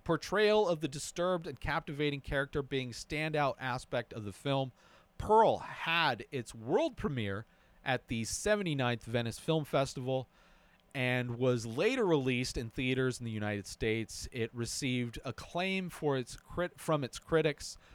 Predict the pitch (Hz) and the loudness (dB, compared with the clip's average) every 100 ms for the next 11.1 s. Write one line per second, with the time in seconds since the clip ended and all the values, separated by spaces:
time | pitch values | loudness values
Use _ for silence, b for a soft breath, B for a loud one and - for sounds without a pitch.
0 | b b - 135 120 - 170 175 131 143 | b b -2 0 2 4 6 6 6 4
1 | 143 - 123 113 135 160 - 156 139 143 | 4 -2 -6 2 4 2 -2 -6 -8 -8
2 | 117 - - 143 160 151 156 139 131 - | -10 -8 -8 -4 -4 -2 0 2 0 -2
3 | 135 139 143 123 127 127 117 113 113 107 | -2 -2 -2 -4 -4 -4 -2 0 0 -4
4 | - 104 117 110 107 104 92 117 113 113 | -8 -6 -6 -6 -8 -12 -12 -4 -2 -2
5 | - - B B B 135 131 180 190 196 | -6 -14 B B B -4 -2 2 6 6
6 | 185 160 - b b - 196 - - 180 | 4 -4 -8 b b 0 2 0 0 4
7 | 156 147 147 - 143 127 113 131 113 - | 6 6 2 -2 -2 -4 -2 0 -2 -4
8 | - 156 156 147 147 127 - 117 113 - | -8 -4 -2 -2 -2 -6 -6 -4 -4 -6
9 | - _ _ - - - 147 135 175 - | -16 _ _ -20 -20 -10 -2 0 0 0
10 | 135 117 - b - 123 - 139 131 - | -4 -6 -14 b -10 -10 -2 0 0 -4
11 | 131 | -6